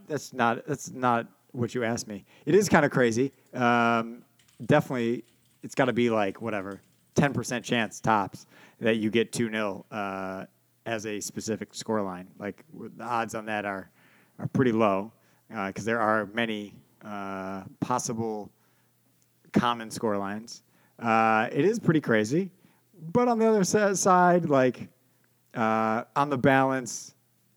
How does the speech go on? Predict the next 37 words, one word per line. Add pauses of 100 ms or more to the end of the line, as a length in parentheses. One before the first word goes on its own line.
(140)
uh,
U
S,
whether
we,
whether
we
are (160)
optimists
or
pessimists, (320)
like,
U
S
wins
most
of
these
games. (840)
Most
common
winning
score
lines
are
probably
one
zero,
two
zero,
two
one, (680)
and
three
one
probably. (360)
So,